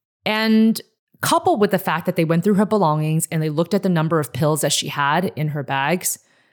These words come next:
and they looked at the fill date, and they realized there's more pills that are in here than they should be. This is how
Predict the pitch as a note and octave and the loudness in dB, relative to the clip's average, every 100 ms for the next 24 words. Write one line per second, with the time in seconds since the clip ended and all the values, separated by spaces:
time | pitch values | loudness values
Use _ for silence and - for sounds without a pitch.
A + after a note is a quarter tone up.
0 | _ _ _ - E3 D#3+ D#3 D#3 D#3 C#3 | _ _ _ -6 -2 -2 0 0 0 -2
1 | D#3 D3 - D3+ D#3+ A#3+ C4 C4+ - - | -4 -4 -2 -2 0 2 2 2 -4 -12
2 | _ E3+ E3 D#3 D#3+ D#3+ D3 D3+ - _ | _ 0 0 0 0 0 0 -2 -6 _
3 | _ _ _ - F3+ - - - D#3+ D#3+ | _ _ _ 0 2 2 -8 -14 -4 0
4 | E3 E3 E3+ D#3 D#3+ D#3 D3+ - D3 - | 0 0 0 0 0 0 -4 -4 -8 0
5 | D#3+ G#3 C4+ D4 D#4+ - E3 D3 C#3 - | 2 4 4 2 -2 -4 -4 -4 -4 -2
6 | D#3+ F3 B3+ F#4 - - _ - F3+ A3+ | -2 0 0 0 -4 -20 _ -2 0 2
7 | B3+ A3+ F#3 D#3+ D#3+ E3 E3 | 0 -2 0 2 2 0 -4